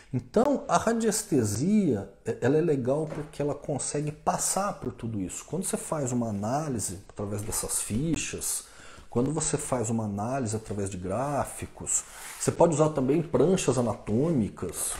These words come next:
como essas daqui, ok? Nós temos uma formação de radiestesia aplicada à terapia, inclusive, uma formação bastante completa, ok? E dentro da Escola Internacional de Radiestesia.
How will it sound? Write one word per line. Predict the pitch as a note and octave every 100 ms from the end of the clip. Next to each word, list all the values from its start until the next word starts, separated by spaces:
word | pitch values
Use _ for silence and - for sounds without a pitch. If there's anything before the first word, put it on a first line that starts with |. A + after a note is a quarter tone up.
| -
como | G2 F#2+ D#2 - -
essas | F#2 F2+ G2
daqui, | F#2 - - F#2 C#3 A2+ - - _ _ - - _ _ - -
ok? | D#2+ - C#3+ F#3 - - - - - - - - -
Nós | C3 -
temos | F3+ D3
uma | C#4+
formação | A3+ C4 C4+ D4 - G3+ A3+ D#3+
de |
radiestesia | G#2 G#2+ G#2 - A2 G2 G#2
aplicada | G#2 G#2 - G2+
à | G#2
terapia, | C3 C3 C3 B2 B2+
inclusive, | A2+ B2+ D#3 A2 C3+ D3 A#3 - - - -
uma | A#2
formação | - C3 A#2 C3
bastante | A#2+ G#2+ - C#3+ F3+
completa, | - C3+ G#2+ G#2 A#2+ - F3+ - - - _ - - -
ok? | - - F3 G3 - - - - -
E | G#2+ A2 A2 A2 A2 G#2+ G#2+ G#2 G#2 G2+ - - -
dentro | G2+ C3 C3+
da | D3+
Escola | D3 - C#3+
Internacional | C#3+ C#3+ C3 - C3 C3
de | C3
Radiestesia. | B2+ C3+ C3+ - C3+ G2+ G2